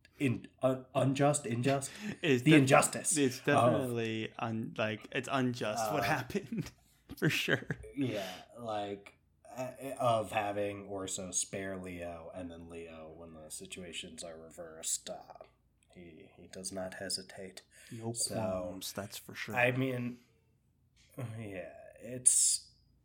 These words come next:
Speaker 1: it's extremely well written.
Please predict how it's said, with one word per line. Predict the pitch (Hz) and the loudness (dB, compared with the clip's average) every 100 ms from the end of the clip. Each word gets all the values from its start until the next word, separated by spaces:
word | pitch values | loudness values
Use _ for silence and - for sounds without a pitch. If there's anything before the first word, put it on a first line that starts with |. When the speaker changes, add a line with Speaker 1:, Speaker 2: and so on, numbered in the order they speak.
| - 110 - | -16 -14 -6
Speaker 1:
it's | 143 123 175 | 0 4 2
extremely | 170 - - 135 131 156 151 147 131 | 4 0 0 0 2 4 4 4 4
well | 127 110 107 | 2 2 0
written. | 98 101 98 95 92 92 92 | -2 -4 -6 -10 -10 -10 -12